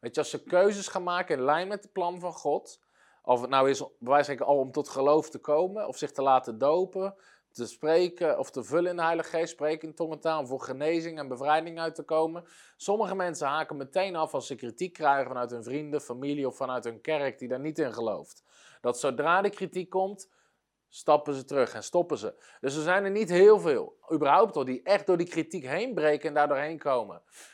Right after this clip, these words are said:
Maar er zit nog een interessante les. Als je door die kritiek bent heen gekomen, dan is de vraag, kan je ook blijven staan als mensen je eer geven? Als mensen je toejuichen. En dit is een hele,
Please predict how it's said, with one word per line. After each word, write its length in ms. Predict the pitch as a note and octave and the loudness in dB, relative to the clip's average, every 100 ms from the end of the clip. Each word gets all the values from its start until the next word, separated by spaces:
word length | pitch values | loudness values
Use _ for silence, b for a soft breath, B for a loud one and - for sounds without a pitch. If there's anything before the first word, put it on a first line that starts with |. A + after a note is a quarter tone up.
| B B | B B
Maar 460 | A#2+ F3+ G3+ D3 C#3+ | 2 6 8 6 4
er 80 | |
zit 140 | D3 E3+ | -2 0
nog 180 | G3 F#3+ | 2 2
een 80 | |
interessante 640 | E3+ D3+ C#3+ - C#3+ A#2+ B2+ | -2 -6 -4 0 0 0 -2
les. 420 | A#2 E2 - b b b | -2 -2 -8 b b b
Als 200 | C#3+ D3 | -2 0
je 60 | |
door 120 | D#3 E3 | 0 0
die 100 | D#3+ | 0
kritiek 540 | - C#3 - B3 A#3+ | -2 -4 -4 -4 -2
bent 280 | F3+ F3 D3 | -2 -2 -2
heen 260 | C#3 F3+ G#3 | -2 -2 -4
gekomen, 760 | D#3 C#3 C3+ C3 A#2+ A#2+ D3+ b b b | -8 0 2 2 0 -4 -6 b b b
dan 180 | - D3+ | 0 0
is 140 | D#3 | 0
de 100 | D#3 | -2
vraag, 420 | C3 D#3 E3 C#3+ - | 0 4 4 4 2
kan 180 | D3+ | 0
je 140 | C#3 B2 | 0 2
ook 240 | E3 G3 | 4 6
blijven 380 | F3 D#3+ D3 B2+ | 4 4 4 0
staan 440 | - C#3+ C3 C3 | -6 0 0 0
als 160 | A#2 B2 | -2 -6
mensen 440 | C3+ C#3 C3 - | -6 -8 -10 -8
je 180 | B2 A#2+ | -6 -4
eer 260 | C#3 D3+ C#3+ | -2 -2 -4
geven? 500 | B2+ A#2+ G#2 F#2 E2 b b b | -4 -4 -6 -10 -16 b b b
Als 120 | A2+ | -6
mensen 380 | C3+ C#3 C3+ - | -4 -6 -6 -6
je 100 | B2 | -6
toejuichen. 760 | - D#3 C#3 A#2 F#2+ F#2 - - B B B B | 2 4 4 4 2 -4 -10 -20 B B B B
En 120 | B2 | 2
dit 160 | F3 A3 | 2 4
is 60 | |
een 100 | G#3+ | 2
hele, 340 | F3+ F#3+ F3+ | 6 6 4